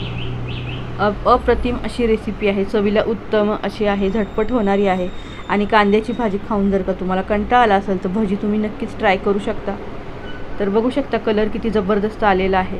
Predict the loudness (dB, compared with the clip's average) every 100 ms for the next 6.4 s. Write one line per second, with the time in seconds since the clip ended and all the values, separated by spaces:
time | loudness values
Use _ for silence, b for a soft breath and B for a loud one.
0 | -8 -10 -12 -14 -14 -12 -10 -2 2 2
1 | 0 4 4 4 2 2 2 2 -2 -2
2 | -2 -2 -2 -2 -2 -4 -2 0 0 0
3 | 0 2 0 0 2 4 4 2 0 -2
4 | -2 B B -10 -6 -4 -4 0 2 2
5 | 0 0 2 2 2 2 0 -2 -4 -4
6 | -4 0 0